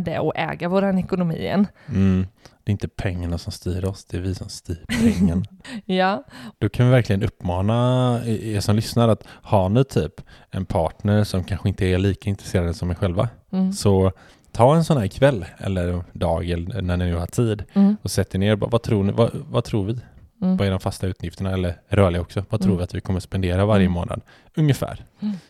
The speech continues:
Speaker 2: Och så bara få ner det, för det är jäkligt skönt.
Speaker 1: Mm.
Speaker 2: Och då kan man hela tiden gå mot det. Bara, men här, så här var det inte riktigt. Och då kan man ju höja vissa poster
Speaker 1: Mm.
Speaker 2: och sänka om man vill. Men bara vetskapen av att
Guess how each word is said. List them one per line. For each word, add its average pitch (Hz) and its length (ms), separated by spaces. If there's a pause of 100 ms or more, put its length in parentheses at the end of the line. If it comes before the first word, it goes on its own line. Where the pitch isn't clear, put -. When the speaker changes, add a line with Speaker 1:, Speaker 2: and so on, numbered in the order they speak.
(160)
Speaker 2:
Och 110 120
så 120 60
bara 120 140
få 107 180
ner 120 200
det, 87 120
för - 120
det 104 60
är 98 100
jäkligt 92 540
skönt. - 440
Speaker 1:
Mm. - 300
Speaker 2:
Och - 100
då 95 60
kan 101 160
man 104 140
hela 92 200
tiden 87 400
gå 104 160
mot 104 200
det. 85 120
Bara, 95 120
men 95 120
här, 104 320 (200)
så - 180
här 104 100
var 85 160
det 90 60
inte 87 140
riktigt. - 220
Och 98 140
då 92 80
kan - 140
man 127 100
ju 139 60
höja 107 340
vissa 107 220
poster - 520 (160)
Speaker 1:
Mm. 190 200 (200)
Speaker 2:
och 131 120
sänka 90 500 (400)
om 98 80
man 95 100
vill. 101 160
Men 101 200
bara 98 200
vetskapen 98 800
av 95 100
att - 140